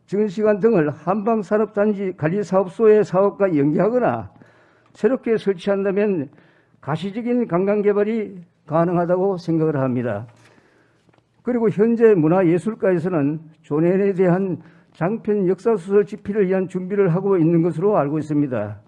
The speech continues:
이러한 사실을 바탕으로 영화나 드라마, 유치, 제작을 위한 규모 있는 시설을 만들어 놓는다면은 추후 우리 시민들은 물론 타 지역의 많은 관광객들이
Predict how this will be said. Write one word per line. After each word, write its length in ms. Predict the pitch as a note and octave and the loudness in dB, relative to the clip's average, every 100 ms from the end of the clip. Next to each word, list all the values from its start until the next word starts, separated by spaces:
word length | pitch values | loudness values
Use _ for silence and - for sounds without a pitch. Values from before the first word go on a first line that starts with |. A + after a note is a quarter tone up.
| - _ _ _ _ _ _ | -20 _ _ _ _ _ _
이러한 400 | E3 G#3+ A3+ A3+ | 0 4 4 2
사실을 520 | E3 F#3 F#3+ A3 A3+ | 0 0 0 -4 -8
바탕으로 680 | D3 F#3+ G#3 G3+ D#3 A#2+ G#2+ G#2 - _ _ _ _ _ _ _ B2 | -4 -4 0 0 0 -2 -4 -8 -18 _ _ _ _ _ _ _ -2
영화나 480 | E3 F#3 A3+ G#3 F3+ | 0 2 2 0 0
드라마, 640 | D#3+ G3 G3+ F3+ C3 A#2 - - _ _ _ | 0 0 2 2 0 -4 -14 -20 _ _ _
유치, 480 | C#3 C#3 - D#3+ G#2+ G#2+ - _ _ _ | -8 -8 -2 -2 -2 -8 -20 _ _ _
제작을 460 | E3 F3 G3+ F#3+ | 0 2 2 2
위한 220 | G3 G3 | 2 0
규모 260 | G3 A3+ B3 | -2 -2 0
있는 220 | A#3 A3 | 2 0
시설을 420 | G3 G3+ F#3+ G#3 | -2 -4 0 0
만들어 340 | G3 D3 D3 A#3 | 2 2 0 -2
놓는다면은 920 | G3 D3 E3 F3+ F#3 F#3+ C#3 C#3 B2 - _ _ _ _ _ _ _ | 0 2 2 2 0 0 0 -2 -6 -16 _ _ _ _ _ _ _
추후 540 | _ - C4 A3+ A3 F3+ | _ -2 2 4 4 4
우리 200 | E3 G#3+ | 2 0
시민들은 600 | F3+ A#3 C4 C4 A3+ G#3 | -4 0 2 4 4 2
물론 460 | E3 G3+ G#3+ C3+ G#2+ - | 2 2 2 2 -2 -12
타 260 | - E3 F3+ | -2 0 2
지역의 300 | F#3 F#3+ F#3+ | 0 2 2
많은 500 | C3+ A#2 D3 A3 B3 | 0 0 0 0 0
관광객들이 1200 | G#3 A3+ G#3 G3 - - F3 E3+ G3 G3+ F#3+ | 0 0 -2 -4 -12 -6 -6 -4 -4 0 0